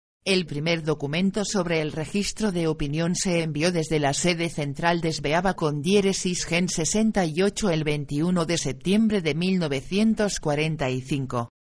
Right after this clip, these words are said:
Fue el propio Sven Andersson, secretario general y futuro ministro de Defensa, quien escribió la carta que lo acompañaba.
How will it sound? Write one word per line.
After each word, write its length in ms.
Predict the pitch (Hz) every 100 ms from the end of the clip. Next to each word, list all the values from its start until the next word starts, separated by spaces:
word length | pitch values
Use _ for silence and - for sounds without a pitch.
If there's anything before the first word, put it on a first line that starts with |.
| _ _ -
Fue 400 | - 240 214 170
el 140 | 151
propio 420 | 156 196 196 196
Sven 300 | 175 165 214
Andersson, 680 | 185 180 214 180 151 131 131 - _ -
secretario 720 | - 202 180 160 214 233 233
general 500 | - 196 139 165 202
y 80 | 196
futuro 440 | - 151 185 214
ministro 540 | 208 160 185 - - 208
de 140 | 160
Defensa, 640 | 143 139 147 131 - 139 - _ -
quien 260 | 220 185
escribió 580 | 165 151 143 139 170 202
la 140 | 190 160
carta 380 | 190 220 214
que 180 | 208 185
lo 140 | 170 160
acompañaba. 840 | 151 165 165 156 156 143 135 131